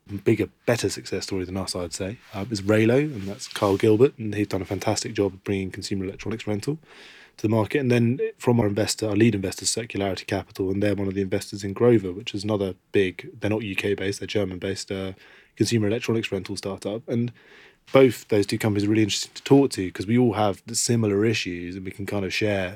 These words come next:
what that is. And it's funny 'cause these investors who are investing in these types of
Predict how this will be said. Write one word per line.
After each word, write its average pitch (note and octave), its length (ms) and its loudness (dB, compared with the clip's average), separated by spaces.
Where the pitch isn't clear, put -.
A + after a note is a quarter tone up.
what G2 160 -8
that F#2+ 160 -4
is. G2+ 420 -4
And A#2 160 2
it's A#2+ 160 0
funny C3 300 4
'cause G#2+ 300 2
these B2 200 4
investors B2 460 4
who A#2 100 4
are G#2+ 60 2
investing A#2 380 2
in G#2+ 60 0
these G2+ 120 -2
types A2 260 -4
of G2+ 120 -6